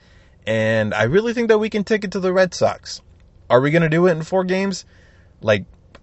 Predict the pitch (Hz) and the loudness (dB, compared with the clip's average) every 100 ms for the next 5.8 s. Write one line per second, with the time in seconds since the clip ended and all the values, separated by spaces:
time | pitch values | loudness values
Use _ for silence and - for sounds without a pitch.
0 | _ _ 113 110 107 110 107 107 95 101 | _ _ -4 0 2 2 0 -6 -4 0
1 | 107 - 120 120 120 117 123 120 123 123 | 0 0 -2 0 -2 -2 -2 0 -2 -4
2 | - - 104 101 101 98 92 - 110 113 | -6 -6 -6 -6 -4 -4 -6 -4 -2 -2
3 | 104 101 101 117 127 123 110 131 - 139 | 0 2 2 2 0 0 -2 -4 -2 -2
4 | 120 139 135 139 - 147 151 - - 139 | 0 0 0 0 -2 -4 -4 -8 -8 0
5 | 147 160 160 151 131 127 110 87 | 4 6 4 2 0 0 0 -2